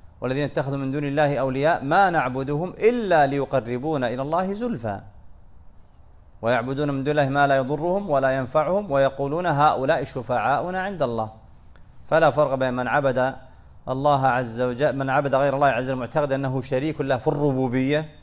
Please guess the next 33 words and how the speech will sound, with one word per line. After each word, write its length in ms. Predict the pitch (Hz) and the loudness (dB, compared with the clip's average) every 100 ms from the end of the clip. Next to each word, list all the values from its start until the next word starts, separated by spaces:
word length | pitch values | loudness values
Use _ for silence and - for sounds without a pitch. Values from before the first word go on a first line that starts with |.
| - - - - - - | -20 -20 -20 -20 -20 -6
ك-، 380 | 127 127 127 - - | 0 2 2 -2 -4
ك-، 360 | 135 131 120 120 | 0 2 0 -2
كما 240 | 143 135 131 | -4 0 0
لو 60 | |
اعتقد 260 | 117 139 135 | 0 0 -2
أنه 280 | 131 123 127 | -2 -4 -4
يؤثر 600 | 120 139 - - 147 110 | 0 0 -2 -4 -4 -4
وأنه 360 | 80 113 117 | -6 -6 -2
يضر 420 | 117 110 143 135 | -2 0 -2 -4
وأنه 500 | 143 113 101 127 123 | -6 -4 -4 -2 -2
ينفع، 380 | 123 147 143 185 - - - - - | 0 0 0 -4 -4 -16 -20 -18 0
لا 140 | 202 | 4
فرق 300 | 196 175 151 | 6 6 4
بين 180 | 139 135 | 4 2
هذا، 260 | 131 156 185 | 2 0 2
بين، 340 | 175 160 113 | 0 0 -2
بين، 200 | 156 165 | 0 0
بين 280 | 147 165 160 | 0 0 0
من 120 | 156 | 0
عبد 240 | 147 165 151 | -2 0 2
الله 200 | 156 156 | 4 4
عز 300 | 127 135 151 | 2 0 0
وجل، 320 | 185 208 233 - - - - - - - - | 0 0 -2 -8 -20 -20 -20 -20 -20 -12 -2
من 220 | 139 160 | 0 2
عبد 220 | 165 170 | 4 4
غير 220 | 156 165 | 4 4
الله 120 | 160 165 | 4 4
عز 320 | 143 147 160 | 4 2 2
وجل 160 | 202 | 2
طلبا 320 | 196 190 185 165 | 2 4 6 4
للشفاعة، 680 | 151 - 147 143 113 95 92 - - - - - - - | 2 2 4 6 4 2 -4 -16 -20 -20 -20 -20 -20 -10
كالقبوريين 920 | - 240 214 214 208 202 185 180 180 131 | 2 4 6 4 4 2 2 2 0 0
اليوم 300 | 120 131 | 0 -2